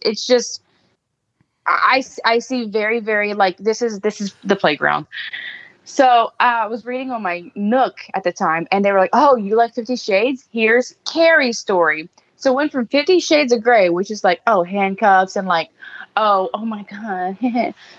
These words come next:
It went from handcuffs and, you know, obsessiveness to actual, um, slave auctions, pony shows, twenty-four, uh,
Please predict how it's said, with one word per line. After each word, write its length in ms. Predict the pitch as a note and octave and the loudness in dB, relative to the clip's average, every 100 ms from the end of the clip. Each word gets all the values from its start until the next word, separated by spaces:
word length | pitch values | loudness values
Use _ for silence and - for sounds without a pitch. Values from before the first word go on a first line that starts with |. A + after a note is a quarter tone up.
| _ _ - | _ _ 0
It 80 | |
went 140 | C#4 E4 | 2 2
from 240 | C#4 G3 - - - - - | 0 0 -4 -8 -10 -10 -2
handcuffs 500 | B3+ C#4 C#4 C#4 - | 0 0 2 0 0
and, 340 | A3+ F#3 F3+ _ _ - | 0 0 -4 _ _ -2
you 140 | A3+ | 0
know, 400 | G3+ F3+ F3+ - _ _ - | 2 2 0 -4 _ _ -6
obsessiveness 720 | G#3 - A3+ A3+ G#3+ F3+ E3+ _ | -6 -2 -2 -2 -6 -8 -10 _
to 280 | A#3 F#3 F3 _ - _ - | -6 -6 -8 _ -20 _ -2
actual, 800 | A#3+ C#4 - - A#3+ G#3 G3 G3+ _ _ _ _ _ _ _ _ _ - | 0 0 -2 -6 -2 0 -2 -4 _ _ _ _ _ _ _ _ _ -2
um, 500 | F#3+ F#3 F3 E3+ E3+ _ | 2 2 0 -6 -20 _
slave 640 | _ _ - F3+ G#3 A3+ A#3 | _ _ -14 -6 -4 -4 -2
auctions, 640 | A#3 A3+ - A#3 A3 A3 | 0 -2 -6 -12 -10 -12
pony 360 | - G#3+ G#3+ G#3+ | -6 -4 -2 -4
shows, 420 | - G#3+ G#3 G#3 | 0 2 2 -2
twenty-four, 580 | A#3 G#3 G3+ G#3 G#3 G3+ | 0 0 2 4 6 6
uh, 280 | G3 G3 | 4 2